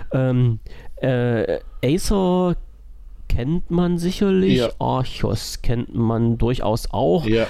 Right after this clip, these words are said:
Speaker 1: Dann gibt's ein Unternehmen, was, äh, Blue heißt oder Blü, ich weiß nicht, wie das ausgesprochen wird. Ähm, es gibt ein F-, ein, ein Unternehmen, das heißt Fly,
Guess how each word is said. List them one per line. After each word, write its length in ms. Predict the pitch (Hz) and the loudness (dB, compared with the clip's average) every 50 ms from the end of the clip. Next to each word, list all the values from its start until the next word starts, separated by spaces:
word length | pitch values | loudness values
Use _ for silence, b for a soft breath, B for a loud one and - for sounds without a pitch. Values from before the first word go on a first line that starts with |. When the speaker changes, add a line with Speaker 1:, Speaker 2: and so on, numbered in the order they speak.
| - - | 0 -2
Speaker 1:
Dann 180 | - 123 127 120 | -2 0 -2 0
gibt's 320 | 123 - - - - - | 0 0 0 -2 -2 0
ein 80 | 160 160 | 2 2
Unternehmen, 720 | 147 156 156 - 151 139 131 147 165 185 190 185 170 131 | 2 2 2 2 2 4 4 4 4 2 2 2 2 2
was, 240 | 117 135 139 - - | 2 0 0 -2 -2
äh, 360 | 123 117 107 - - 127 123 | -4 -4 -2 0 2 2 2
Blue 640 | 110 107 107 - 123 123 135 180 220 254 233 170 - | 0 0 0 0 2 4 4 4 4 4 4 2 2
heißt 520 | - 165 175 196 208 208 196 - - - - | 0 0 2 2 2 2 0 -2 -2 -2 0
oder 160 | 135 127 123 | 0 0 0
Blü, 640 | 113 107 113 123 117 127 127 123 156 196 226 240 220 | -2 -6 -6 -4 -2 0 2 4 6 6 6 4 4
ich 160 | 156 - - | 4 4 2
weiß 180 | - - - | 2 2 2
nicht, 100 | - 156 | 0 0
wie 60 | 143 156 | 0 0
das 140 | 151 - | 0 0
ausgesprochen 720 | 90 113 160 - - 151 - - - 156 147 - 151 147 135 | 0 0 0 0 0 -2 -2 0 0 -2 0 0 2 2 2
wird. 240 | 139 170 - - B B B B B B B B B - | 2 0 0 -2 B B B B B B B B B -2
Ähm, 340 | 131 131 131 127 123 123 123 - | 0 0 2 2 2 2 2 2
es 140 | 120 110 - | 0 0 0
gibt 260 | - - - - - | -2 -4 -2 0 0
ein 60 | 233 | 0
F-, 680 | - - - - - - - - - - - - - - | 0 -2 -4 -2 2 2 4 4 2 0 -2 -4 0 0
ein, 220 | 127 120 117 113 | 2 2 2 2
ein 80 | 127 131 | 2 2
Unternehmen, 340 | 117 143 127 - 123 143 156 | 2 2 2 2 2 2 2
das 140 | 151 - - | 2 2 2
heißt 220 | 117 117 - - | 2 2 2 2
Fly, 720 | - - - 127 - 98 107 131 160 196 220 214 202 185 | 2 2 2 2 2 0 0 0 2 2 2 2 2 2